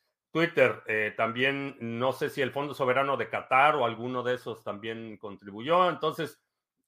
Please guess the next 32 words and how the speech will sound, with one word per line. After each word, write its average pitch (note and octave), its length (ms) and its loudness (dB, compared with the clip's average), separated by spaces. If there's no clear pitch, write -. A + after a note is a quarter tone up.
hay C#3+ 260 2
otros D3 340 -2
intereses B2+ 500 -4
de A#2 100 -6
por - 180 -6
medio, D3 260 -6
no G#2 320 -6
es, G#2+ 380 -10
eh, F#2+ 400 -14
no A#2 180 -6
es A#2+ 140 -8
únicamente A2 760 -8
él, C3+ 220 2
aunque G2 300 -14
es G2+ 120 -14
la G2+ 120 -8
figura G2+ 320 -12
visible. G#2+ 480 -10
Entonces, C3 840 0
eh, A#2 460 4
para A2 720 0
quien A#2 260 -4
tenga D3+ 280 4
las B2+ 180 0
esperanzas B2+ 640 0
de G#2+ 140 -8
que A2 120 -8
va A2+ 80 0
a A2+ 60 -2
ser A#2 180 -4
el G#2 320 -8
adalid B2 460 0